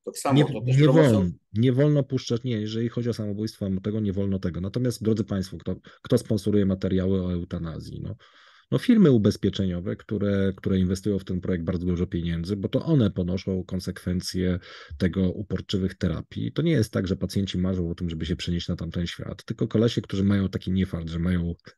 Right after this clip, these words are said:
Speaker 2: wykupione ubezpieczenie w jakiejś takiej firmie, w której wyszło z badań, że jak wyda na promocję <laughs> eutanazji, to, to są takie wykresy. My wydajemy na promocję eutanazji tyle,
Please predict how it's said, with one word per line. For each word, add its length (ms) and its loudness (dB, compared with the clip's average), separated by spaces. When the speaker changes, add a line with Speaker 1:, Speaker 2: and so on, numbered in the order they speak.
Speaker 2:
wykupione 520 2
ubezpieczenie 640 -2
w 40 -4
jakiejś 220 -4
takiej 240 -2
firmie, 460 2
w 40 -20
której 240 2
wyszło 280 0
z 60 0
badań, 400 -2
że 120 0
jak 160 -2
wyda 200 0
na 100 0
promocję 580 -2
<laughs> 40 -6
eutanazji, 500 -4
to, 100 -10
to 140 -2
są 100 2
takie 200 0
wykresy. 500 -4
My 140 -4
wydajemy 360 0
na 80 -2
promocję 400 -4
eutanazji 500 -4
tyle, 300 2